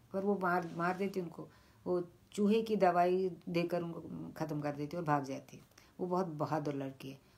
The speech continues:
और ऐसी लड़कियां हुई भी हैं। क्योंकि देखिए, कितनी लड़कियां मरेंगी, कितनी लड़कियां suicide करेंगी, उनमें भी तो, उन्हें भी तो लगता है, "हमारा क्या दोष है?"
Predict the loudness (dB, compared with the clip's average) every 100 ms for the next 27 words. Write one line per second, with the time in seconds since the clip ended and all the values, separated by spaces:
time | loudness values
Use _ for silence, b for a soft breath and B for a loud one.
0 | -12 -8 -6 -6 -6 -8 -8 -8 -8 -10
1 | -8 -10 -12 -18 -20 _ B B B B
2 | B -10 -6 -4 -4 -4 -6 -6 -4 -2
3 | -2 -4 -6 -6 -6 -8 -12 -14 -12 -12
4 | -6 -4 -2 -4 -4 -6 -4 -8 -8 -10
5 | -12 -14 -14 -18 -20 _ _ _ _ B
6 | B B -6 -4 -4 -4 -4 -4 -2 -4
7 | -4 -4 -2 -2 -4 -6 -6 -8 -8 -8
8 | -8 -8 -10 -12 -16